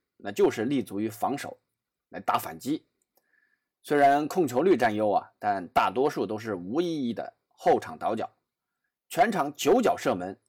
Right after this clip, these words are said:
没有一脚射正，看得我是昏昏欲睡啊。反倒是瑞典队有着积极的比赛态度，全场十二脚射门，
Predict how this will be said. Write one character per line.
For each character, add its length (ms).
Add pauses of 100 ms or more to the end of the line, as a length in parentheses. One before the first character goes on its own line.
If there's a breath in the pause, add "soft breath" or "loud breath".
(160)
没 140
有 120
一 160
脚 160
射 200
正， 180 (560)
看 180
得 120
我 120
是 160
昏 320
昏 160
欲 140
睡 200
啊。 100 (1160)
反 200
倒 120
是 340
瑞 220
典 220
队 300 (160)
有 120
着 220
积 260
极 140
的 100
比 140
赛 140
态 180
度， 160 (380)
全 200
场 220
十 140
二 160
脚 120
射 200
门， 260